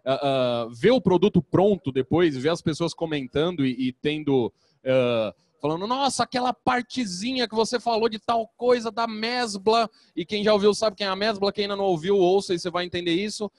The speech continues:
Ah, ah, é um, é um negócio do caralho, então eu quero continuar fazendo audiodrama o máximo de tempo que eu possa fazer.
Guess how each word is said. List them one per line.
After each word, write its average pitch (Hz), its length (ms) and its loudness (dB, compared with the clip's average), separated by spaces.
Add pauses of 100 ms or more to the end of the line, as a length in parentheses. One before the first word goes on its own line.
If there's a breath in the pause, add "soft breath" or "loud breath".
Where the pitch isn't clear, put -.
(260 soft breath)
Ah, 170 40 6
ah, 180 320 2 (140)
é 208 160 2
um, 240 200 0
é 185 120 0
um 202 100 -2
negócio 175 320 0
do 160 80 -14
caralho, 123 440 -2
então 131 320 -4 (840)
eu 131 160 -4
quero 151 300 -2
continuar 160 580 -2
fazendo 160 460 -2
audiodrama 147 680 0
o 151 100 0
máximo 139 380 -6
de 143 100 -6
tempo 131 180 -12
que - 80 -8
eu 135 80 -4
possa 123 460 -6 (320)
fazer. 104 420 -6